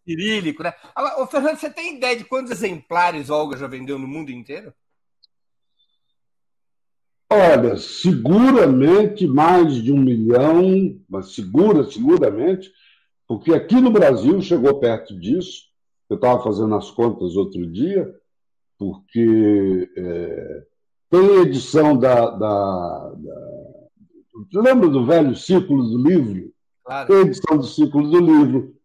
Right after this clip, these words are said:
Speaker 2: tem edição da Altaia, que, que a Companhia das Letras tinha uma, uma, uma, uma parceria com eles. É,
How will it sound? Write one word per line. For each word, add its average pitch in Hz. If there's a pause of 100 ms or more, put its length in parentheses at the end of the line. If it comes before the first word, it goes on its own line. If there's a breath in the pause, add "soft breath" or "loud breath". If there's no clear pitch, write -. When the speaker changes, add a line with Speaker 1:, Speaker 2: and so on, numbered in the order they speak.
(140)
Speaker 2:
tem 151
edição 139
da 143
Altaia, 143 (400)
que, 127
que 113
a 101
Companhia 110
das 98
Letras 98
tinha 107
uma, 101
uma, 85
uma, 80
uma -
parceria 113
com 107
eles. 123 (480)
É, 101